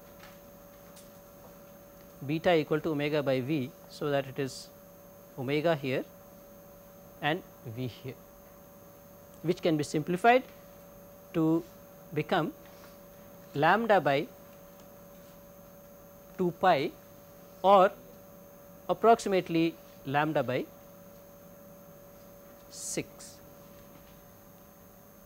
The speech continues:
Okay. So, at a distance which is of this order lambda by six, the two terms become equal in magnitude.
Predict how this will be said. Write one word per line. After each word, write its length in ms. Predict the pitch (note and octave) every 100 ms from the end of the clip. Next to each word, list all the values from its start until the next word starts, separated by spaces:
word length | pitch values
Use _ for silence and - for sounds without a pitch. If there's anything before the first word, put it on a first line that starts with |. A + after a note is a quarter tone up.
| - - -
Okay. 260 | C3+ - F4 - - - -
So, 200 | - A3+ - - - - -
at 240 | G#3 B3+ -
a 80 | G#3+
distance 580 | A3 A#3 D4 D4 - - - - - - - -
which 160 | G#3 B3
is 100 | A3+
of 180 | G#3+
this 160 | F3 F3+
order 340 | G3+ G#3 F#3 F3
lambda 280 | E3+ F3 E3+
by 120 | D#3+
six, 480 | D#3 A#3 F3+ - - - - - -
the 120 | D#3+
two 200 | F#3+ G3+
terms 300 | F#3+ G3 A3+
become 320 | D#3 D#3+ G3 C#4+ -
equal 340 | F#3+ F#3 F#3+
in 120 | E3 C#3
magnitude. 500 | B2+ - C3 -